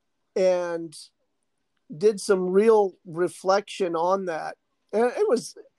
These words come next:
probably one of the best things that ever happened to me, quite honestly. Uh, it, my, my life started turning around then, when I was no longer,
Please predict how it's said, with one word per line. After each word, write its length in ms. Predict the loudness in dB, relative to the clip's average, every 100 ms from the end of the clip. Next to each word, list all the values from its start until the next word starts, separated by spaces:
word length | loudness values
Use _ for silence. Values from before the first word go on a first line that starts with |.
| _ _ _
probably 460 | -2 -2 -2 -2 -2
one 200 | -2 -4
of 60 |
the 80 | -2
best 320 | 0 0 0
things 240 | -4 -8 -4
that 100 | -4
ever 160 | -4
happened 460 | -4 -4 -4 -6 -14
to 140 | -14 -14
me, 140 | -12
quite 280 | -2 0 2
honestly. 680 | 0 -2 -4 -8 -10 -10 -12 _ _ _ -8 2
Uh, 280 | 4 4 0
it, 180 | -4 -6 _ _ -20 -20 _ -8
my, 320 | 0 2 2
my 180 | 2 2
life 280 | 2 0 -2
started 360 | -4 -4 -4 -6
turning 300 | -6 -6 -6
around 520 | -4 -4 -4 -8 -12 _ _ _ -20
then, 560 | -6 -4 -2 -6 -10 -18 _ _ _ _ _ _ -10
when 160 | -2
I 80 | 0
was 200 | -2 -2
no 140 | -2
longer, 540 | 0 2 2 0 -2